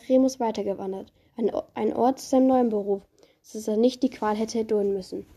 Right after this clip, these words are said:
zu beobachten, wie Tonks sich in einen gut aussehenden jungen Zauberer aus dem Aurorenbüro verliebte, wie er annahm. Allerdings war Krieg. Sie wurden beide vom Orden des Phönix gebraucht und niemand wusste, was der nächste Tag bringen würde.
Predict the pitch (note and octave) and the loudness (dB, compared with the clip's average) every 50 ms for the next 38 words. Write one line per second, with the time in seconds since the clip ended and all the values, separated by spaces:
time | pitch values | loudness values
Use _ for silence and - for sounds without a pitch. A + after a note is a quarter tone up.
0 | - - _ _ _ - - G#3 G#3+ - - B3+ C#4 C4+ C4+ - C4 A3 A3 A3 | -20 -20 _ _ _ -6 2 2 4 4 6 4 4 2 2 0 0 0 0 -2
1 | - B3+ B3+ B3+ B3+ - G#3+ - A3 A3 G#3 G#3 - _ - - _ - _ - | -2 0 0 0 -2 -6 -6 -6 -4 -4 -4 -6 -8 _ -20 -20 _ -20 _ -16
2 | C4+ - - B3 B3 B3 A#3+ A3+ A3 G#3+ A3 A3+ A3 - - G#3+ G#3+ G#3+ G#3+ G#3 | -12 -2 0 0 2 2 2 4 4 4 4 2 0 -2 -2 -2 0 0 0 0
3 | G#3 G#3 G#3 G#3 - B3 A#3+ - - A3+ A3 A3 A3 G#3+ G#3 G3+ G3 G3 G3 F#3+ | 0 -2 -2 -4 -4 -6 -6 -2 -2 -2 0 2 2 2 2 0 0 -4 -2 -4
4 | F#3 - F3+ F#3 - - F3+ F3+ F#3+ - _ - F#3 F#3+ F#3 G3+ G3 - F#3+ F#3+ | -4 -4 -4 -6 -6 -10 -10 -10 -12 -12 _ -14 -12 -10 -8 -10 -8 -8 -8 -8
5 | F#3+ G3 G3+ - - _ _ _ _ _ - - - - - - - - - G#3+ | -6 -8 -10 -12 -14 _ _ _ _ _ -20 -20 -20 -20 -20 -20 -16 -4 0 2
6 | A3 A3+ A3 B3 B3 A#3 - - C4+ C4 - - - G3+ G3 - - - - - | 4 4 4 4 2 2 0 -2 -2 -2 -2 -4 -4 -4 -4 -4 -8 -18 -10 -8
7 | G#3+ G3+ G#3 G3+ G3+ A#3+ B3+ C#4 D4+ C#4+ C4 B3+ A#3+ - A3+ A#3 A#3+ A#3 - - | -4 -2 -2 -2 2 2 4 4 4 2 0 -2 0 0 2 2 2 0 -2 -6
8 | _ - G#3+ G#3+ G#3 G#3 - - A3 - G#3 F3 F3+ - _ - A#3 A#3 B3+ C#4+ | _ -2 0 0 0 -2 -4 -10 -12 -10 -8 -10 -10 -12 _ -4 2 4 6 6
9 | D4+ C#4+ A#3+ B3 C4 B3+ - - A3+ A3 A3 - G#3 G#3 G#3 G#3+ - - - - | 6 6 4 2 0 0 -2 -4 -4 -4 -6 -4 -2 -2 -2 -2 -4 -14 -12 -10
10 | A#3+ A#3+ - - G#3 G3 G3 F#3 F#3 - - - | -10 -10 -6 -6 -4 -4 -4 -4 -6 -8 -8 -12